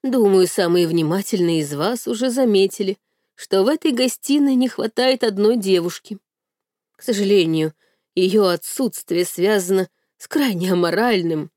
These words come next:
даже не побоюсь этого слова, гнусным происшествием.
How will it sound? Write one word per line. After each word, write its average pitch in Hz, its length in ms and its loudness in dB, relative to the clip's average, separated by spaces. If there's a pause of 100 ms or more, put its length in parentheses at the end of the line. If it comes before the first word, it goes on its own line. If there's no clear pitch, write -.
(400)
даже 156 280 -4
не 196 100 2
побоюсь 170 540 -4
этого 165 240 -8
слова, 214 480 0 (420)
гнусным 262 760 2
происшествием. 214 920 0